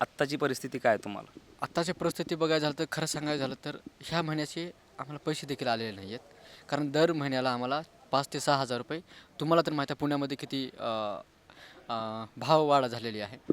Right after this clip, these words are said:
Speaker 2: प्रत्येक गोष्ट घ्यायला गेलं तर त्याचे भाव वाढलेले आहेत आणि पाच सहा हजार दर कुण्या पण विद्यार्थ्याला लागतात, साहजिक आहे. तर दर, दर महिन्याला पाच सहा हजार आम्हाला लागतात आणि सगळं काही आता जे आमचं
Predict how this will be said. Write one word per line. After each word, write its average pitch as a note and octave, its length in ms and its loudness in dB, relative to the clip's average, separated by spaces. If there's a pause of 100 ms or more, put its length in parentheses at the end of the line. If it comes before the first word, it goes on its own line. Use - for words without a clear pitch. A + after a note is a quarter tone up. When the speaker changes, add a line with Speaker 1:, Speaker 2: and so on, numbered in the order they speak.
(120)
Speaker 2:
प्रत्येक D#3+ 260 2
गोष्ट E3 220 -2
घ्यायला D3 200 2
गेलं D3 240 -2
तर C#3+ 100 -20
त्याचे C#3+ 160 -10
भाव C3 180 -4
वाढलेले A#2 280 -4
आहेत C3+ 120 -10 (480)
आणि E3+ 400 -4 (100)
पाच F3+ 180 0
सहा F#3+ 140 6
हजार G3 180 6
दर F#3+ 240 0
कुण्या B3 420 2
पण A3+ 120 2
विद्यार्थ्याला F3 400 4
लागतात, - 640 -2
साहजिक F3+ 340 8
आहे. - 420 -4 (320)
तर G3 100 -2 (220)
दर, G#3 100 6 (280)
दर G#3+ 120 8
महिन्याला G3 260 4
पाच G3 180 6
सहा F#3 160 2
हजार E3+ 140 4
आम्हाला E3 220 4
लागतात D#3+ 280 0 (100)
आणि F3+ 360 -6 (500)
सगळं G3+ 380 8
काही G#3+ 280 6
आता G#3+ 240 6
जे G3 160 6
आमचं G#3+ 800 6